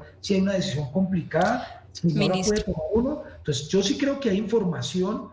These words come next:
Speaker 1: precisa del presidente, yo creo que sí hay liderazgo del gobierno y el presidente en hacia dónde va el gobierno. Entonces, yo sí creo que en eso sí me parece que esa información no es cierta, lo que sale,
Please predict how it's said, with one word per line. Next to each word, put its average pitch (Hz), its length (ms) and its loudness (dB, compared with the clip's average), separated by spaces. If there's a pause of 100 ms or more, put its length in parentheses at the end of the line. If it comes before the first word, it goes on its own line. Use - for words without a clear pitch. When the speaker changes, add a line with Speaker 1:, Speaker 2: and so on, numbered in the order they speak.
(260)
Speaker 1:
precisa 220 520 0
del 277 100 0
presidente, 170 600 -4
yo 165 120 -4
creo 202 120 -6
que 220 100 -6
sí 190 260 0
hay 240 260 2 (300)
liderazgo 208 680 2
del 247 100 -2
gobierno 165 600 -2
y 180 80 0
el 170 80 -4
presidente 160 760 -2 (240)
en 156 120 0
hacia 151 360 -2
dónde 202 300 2
va 226 140 0
el 214 100 -2
gobierno. 190 560 0 (380)
Entonces, 135 280 -6
yo 226 120 2
sí 240 100 -4
creo 262 160 -6
que 151 240 -6
en 135 100 -4
eso 143 200 -6
sí 196 220 -2
me 220 120 -2
parece 165 340 -6
que 151 280 -4
esa 151 200 -2
información 165 460 -2
no 165 60 2
es 170 60 -2
cierta, 208 380 0
lo 202 120 -2
que 151 80 -14
sale, 147 300 -2